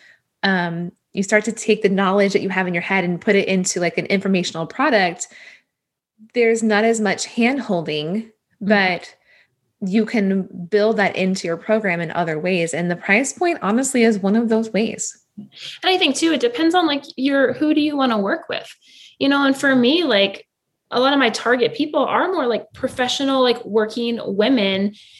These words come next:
Speaker 2: who are struggling with, like, these menstrual cycle stuff. Like,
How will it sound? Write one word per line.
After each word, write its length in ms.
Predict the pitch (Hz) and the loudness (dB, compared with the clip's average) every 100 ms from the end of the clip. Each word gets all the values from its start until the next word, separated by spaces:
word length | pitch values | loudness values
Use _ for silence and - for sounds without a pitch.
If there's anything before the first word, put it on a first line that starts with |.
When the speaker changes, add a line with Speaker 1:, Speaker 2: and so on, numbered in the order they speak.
| - - | -20 -2
Speaker 2:
who 540 | 262 240 233 226 - | 0 2 2 2 2
are 80 | - | 2
struggling 480 | 240 - 269 320 220 | 0 0 0 0 0
with, 160 | 202 202 | 0 -2
like, 140 | 196 | -4
these 160 | 214 208 | -2 0
menstrual 300 | 285 - - | 0 0 -2
cycle 280 | 185 185 | -4 -4
stuff. 260 | 185 190 190 | -4 -6 -2
Like, 160 | 202 202 | -2 -4